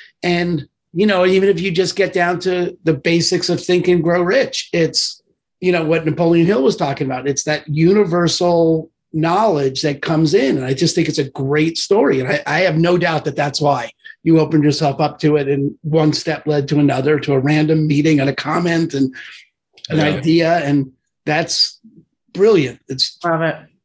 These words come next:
Speaker 1: I love
Speaker 2: It's
Speaker 1: it.
Speaker 2: happened to me several times in my life. And I was on a podcast two days ago where I told this story and somebody said, "Well, do you know there's actually a study about this?" And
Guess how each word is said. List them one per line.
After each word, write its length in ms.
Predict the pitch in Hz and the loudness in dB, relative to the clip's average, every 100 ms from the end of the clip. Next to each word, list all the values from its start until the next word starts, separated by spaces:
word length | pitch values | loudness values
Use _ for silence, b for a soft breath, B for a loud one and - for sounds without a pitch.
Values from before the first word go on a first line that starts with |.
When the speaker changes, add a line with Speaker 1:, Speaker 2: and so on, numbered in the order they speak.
| - | -4
Speaker 1:
I 60 | |
love 220 | 160 160 | -2 0
Speaker 2:
It's 140 | 147 170 | 0 0
Speaker 1:
it. 20 | |
Speaker 2:
happened 280 | 170 180 175 | -2 0 0
to 60 | |
me 160 | 143 131 | 0 0
several 440 | 120 139 135 135 | -2 0 2 2
times 400 | - 123 117 113 | -2 -2 -2 -4
in 80 | 110 | -2
my 140 | 104 101 | 0 2
life. 400 | 104 110 104 - | 2 2 2 -2
And 100 | 104 | -2
I 80 | |
was 180 | 123 131 | 0 0
on 140 | 131 113 | 0 -2
a 60 | |
podcast 800 | - 113 110 113 117 98 95 - | -2 0 0 -2 -4 -4 -4 -10
two 280 | - - 131 | -8 -2 2
days 340 | 127 120 120 113 | 2 2 2 -2
ago 480 | 104 101 76 - 92 | -4 -2 -2 -6 -12
where 420 | - 110 104 104 101 92 107 | -6 0 2 0 -4 -10 -4
I 100 | 101 | -4
told 380 | - 113 113 | -2 -2 0
this 160 | 110 107 | 0 -2
story 600 | - - 147 131 98 104 | -2 -2 2 2 0 -2
and 220 | 101 101 | -2 -2
somebody 920 | 95 - 127 156 139 98 90 107 123 b b b b | -4 -4 -2 -2 -2 -2 0 -2 -4 b b b b
said, 440 | - 113 101 104 | -8 -2 0 0
"Well, 120 | 107 113 | 0 -2
do 140 | 110 | 0
you 120 | 127 | 0
know 160 | 139 127 | 2 0
there's 200 | 120 107 | 0 -2
actually 400 | 110 107 - 120 | -2 -4 -2 -2
a 60 | 98 | 0
study 500 | - - 160 170 113 | -2 -2 -2 0 0
about 360 | 98 90 - | 0 -2 -2
this?" 360 | 90 95 110 - | -2 -2 -2 -4
And 320 | 104 104 98 | -2 -2 -4